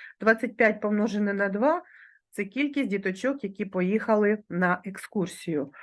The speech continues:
Поїхали хлопчики і дівчатка. Хлопчиків було двадцять вісім, дівчаток невідомо скільки, тобто двадцять вісім плюс ікс — це так само усього дітей. Двадцять вісім плюс ікс дорівнює двадцять п'ять помножене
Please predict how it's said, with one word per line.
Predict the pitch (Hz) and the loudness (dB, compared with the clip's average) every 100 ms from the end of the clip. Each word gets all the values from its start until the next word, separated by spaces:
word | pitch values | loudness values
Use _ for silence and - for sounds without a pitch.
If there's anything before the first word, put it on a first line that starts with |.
| - - - - _ _ _ _ _ _ _ _ _ _ _ _ _ _ - | -18 -18 -20 -20 _ _ _ _ _ _ _ _ _ _ _ _ _ _ 6
Поїхали | 269 311 311 294 294 | 8 8 8 8 8
хлопчики | 294 277 - 269 269 | 8 6 4 2 4
і | |
дівчатка. | 254 285 - 370 370 285 233 196 | 6 4 6 6 6 4 4 2
Хлопчиків | - 277 254 226 208 214 | 2 2 2 0 -2 0
було | 233 233 | 2 2
двадцять | 208 208 208 196 185 | 4 2 2 -2 -4
вісім, | 196 269 370 320 | -4 -2 2 2
дівчаток | 254 - 226 190 190 202 | 2 2 0 0 -2 -4
невідомо | 185 175 175 302 339 | -4 -2 2 4 4
скільки, | - - 339 311 269 | 0 0 0 0 -2
тобто | 196 190 196 | -2 -2 -2
двадцять | 185 208 208 214 | 2 2 2 -6
вісім | 214 208 202 196 190 | -4 -6 -4 -6 -2
плюс | 180 180 - _ _ _ | -4 -4 -10 _ _ _
ікс — | - 330 - - - | 0 0 0 -8 -8
це | - 175 | 0 2
так | 180 170 | 2 0
само | - 214 285 302 | 2 4 6 6
усього | 214 180 - 165 208 233 233 190 | 2 -6 -6 0 2 2 0 -6
дітей. | 202 202 156 135 - - - - _ _ _ - | -6 -6 -8 -8 -12 -20 -20 -20 _ _ _ -2
Двадцять | 220 269 277 277 | 2 4 4 2
вісім | 240 214 208 208 | 2 2 2 2
плюс | 214 214 - | 0 0 2
ікс | 370 370 - - | 2 2 -8 -2
дорівнює | 185 196 202 190 180 | 2 4 4 2 2
двадцять | 185 190 196 | 0 -2 -2
п'ять | - 339 - | 2 2 2
помножене | 180 160 180 226 226 220 214 | -8 -6 -4 -2 0 0 -4